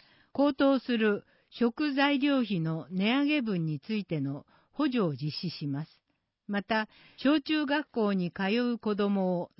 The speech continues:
三人以上養育している世帯に対し、三人目以降の給食費を無償化します。すくすく市きっ子事業の実施、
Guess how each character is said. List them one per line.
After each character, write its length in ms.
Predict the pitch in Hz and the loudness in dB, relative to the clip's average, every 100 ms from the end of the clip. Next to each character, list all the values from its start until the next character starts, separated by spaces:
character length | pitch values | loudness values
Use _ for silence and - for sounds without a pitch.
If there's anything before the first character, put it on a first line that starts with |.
| - | -4
三 260 | 254 277 | 2 4
人 320 | 262 254 247 247 | 4 4 4 2
以 80 | |
上 340 | 202 170 151 143 | 0 -2 -2 -2
養 260 | 196 247 262 | 2 4 2
育 320 | 247 - 233 | 0 -2 -6
し 140 | - | -4
て 100 | 233 | -2
い 140 | 220 202 | 0 0
る 120 | 208 | -2
世 200 | 269 262 | -2 0
帯 200 | 226 170 | 0 -2
に 120 | 151 | -4
対 240 | - 156 135 | -6 -6 -6
し、 260 | - 143 _ _ _ _ _ - | -10 -16 _ _ _ _ _ -2
三 280 | 254 277 269 | 2 6 6
人 280 | 254 240 233 | 6 4 4
目 220 | 220 190 | 2 0
以 180 | 214 226 | -4 -4
降 280 | 247 202 | 0 2
の 160 | 160 151 | 0 -4
給 220 | - 262 | -2 -4
食 320 | 262 254 - | -2 -4 -2
費 200 | 208 165 | -2 -2
を 160 | 139 - | -4 -6
無 120 | 165 165 | -6 -4
償 240 | - 208 | 0 -2
化 160 | 185 170 | -2 -6
し 140 | - | -4
ま 180 | 147 156 | -6 -8
す。 60 | - _ _ _ _ _ _ _ _ _ _ _ _ _ _ _ _ - | -10 _ _ _ _ _ _ _ _ _ _ _ _ _ _ _ _ -12
す 80 | - | 2
く 180 | 320 | 2
す 140 | - - | 2 -2
く 160 | 285 | 0
市 160 | 262 - | 0 -2
き 120 | 277 | 0
っ 60 | 269 - | 0 2
子 140 | 262 | 2
事 180 | 226 254 | 2 2
業 220 | 226 147 | 4 2
の 160 | 127 131 | -2 -6
実 160 | 135 - - | -8 -10 -10
施、 140 | 143 | -12